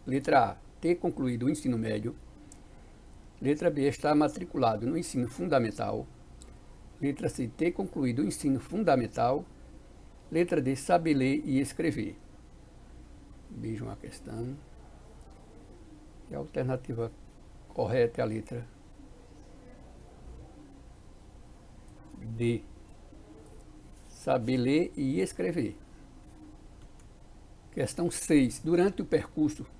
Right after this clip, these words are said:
de descida em serra, o condutor deve: letra A, deixar o veículo engatado e utilizar o freio sucessivamente. Letra B, utilizar o freio aos poucos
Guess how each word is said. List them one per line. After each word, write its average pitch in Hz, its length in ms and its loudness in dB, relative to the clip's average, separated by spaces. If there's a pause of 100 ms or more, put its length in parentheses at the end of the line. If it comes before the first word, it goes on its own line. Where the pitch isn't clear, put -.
(460)
de 151 140 0
descida 151 540 4
em 143 120 0
serra, 104 480 0 (1000)
o 175 140 0
condutor 143 440 2
deve: 107 400 6 (1200)
letra 123 340 0
A, 110 40 2
deixar 160 340 2
o 170 80 6
veículo 123 520 -2
engatado 123 720 2 (120)
e 135 100 2
utilizar 147 420 2
o 139 40 2
freio 147 480 2
sucessivamente. - 1080 -2 (840)
Letra 123 340 0
B, 113 160 0
utilizar 117 420 -2
o 110 60 -2
freio 127 380 0
aos 127 160 0
poucos - 500 -4